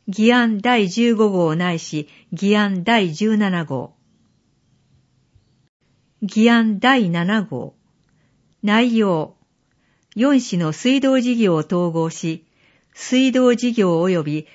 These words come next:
水道用水供給事業の統合を広域化に向けた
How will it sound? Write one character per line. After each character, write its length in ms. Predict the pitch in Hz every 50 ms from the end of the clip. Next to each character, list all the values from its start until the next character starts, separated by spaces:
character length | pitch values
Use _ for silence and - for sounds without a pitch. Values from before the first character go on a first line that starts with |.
| _ _
水 320 | - - - 240 254 262 254
道 240 | 262 262 262 247 247
用 220 | 247 247 220 202
水 260 | - - 170 151 139
供 240 | 139 - 233 247 247
給 240 | 240 - 247 247 240
事 160 | 214 226 233
業 220 | 220 202 175 160
の 80 | 151 151
統 320 | 147 - 214 226 226 220
合 260 | 202 196 190 185 175 165
を 140 | 135 - -
広 280 | - 240 247 247 247 247
域 200 | 240 - 233 226
化 140 | - 214 214
に 140 | 202 202
向 100 | 190 190
け 160 | 185 - 190 185
た 240 | - 170 170 -